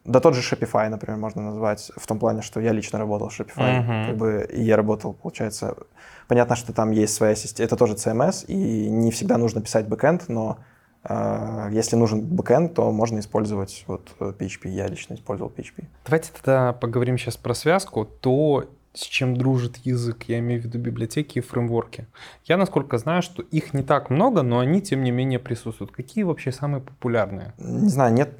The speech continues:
Speaker 1: какой-то популярной библиотеки.
Speaker 2: Мгм.
Speaker 1: Я лично знаю, например, можно выделить там ра-, библиотеку для работы с датой и временем.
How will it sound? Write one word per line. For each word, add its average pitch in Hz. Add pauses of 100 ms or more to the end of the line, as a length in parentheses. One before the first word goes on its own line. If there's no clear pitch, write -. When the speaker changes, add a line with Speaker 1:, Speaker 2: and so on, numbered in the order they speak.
(140)
Speaker 1:
какой-то 120
популярной 117
библиотеки. 113 (160)
Speaker 2:
Мгм. 131
Speaker 1:
Я 139
лично 135
знаю, 120
например, 110
можно 110
выделить 110
там 110
ра-, -
библиотеку 110
для 110
работы 113
с -
датой 110
и -
временем. 165